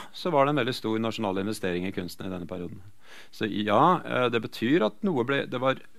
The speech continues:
lagt veldig stor vekt på kunstens, kulturens verdi, fordi vi skulle bygge en nasjonal selvfølelse, vi skulle bli selvstendige og så videre. Eh, og i tillegg så, det betyr for eksempel at man satset på å lage teatre,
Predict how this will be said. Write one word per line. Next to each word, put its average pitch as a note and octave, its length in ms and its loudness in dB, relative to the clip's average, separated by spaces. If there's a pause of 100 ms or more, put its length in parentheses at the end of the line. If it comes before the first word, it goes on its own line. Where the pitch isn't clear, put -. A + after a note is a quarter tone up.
(500)
lagt - 400 0
veldig A#2+ 520 0
stor A#2+ 240 0
vekt - 420 -6
på B2+ 320 0 (100)
kunstens, G#2+ 540 -6
kulturens A2 560 -4
verdi, A2 480 -4 (680)
fordi G#3+ 280 0
vi G3 80 0
skulle F3+ 260 2
bygge D3 260 4
en D3+ 140 2
nasjonal D3 340 0
selvfølelse, B2+ 600 -2
vi C#3 100 -2
skulle D3+ 240 -2
bli C#3+ 140 -2
selvstendige C3+ 520 -2
og C3 120 -6
så C#3 100 -6
videre. D3 220 -2 (760)
Eh, D#3 380 8 (100)
og D#3 160 8
i E3 80 2
tillegg D#3 400 6 (100)
så, D3+ 220 6 (760)
det C3+ 140 4
betyr C#3+ 380 2
for D3 100 2
eksempel C#3 380 2
at E3+ 100 -6
man C#3 80 2
satset A#2 300 2
på A#2 100 2
å A2+ 60 6
lage G2+ 160 2
teatre, C3 420 4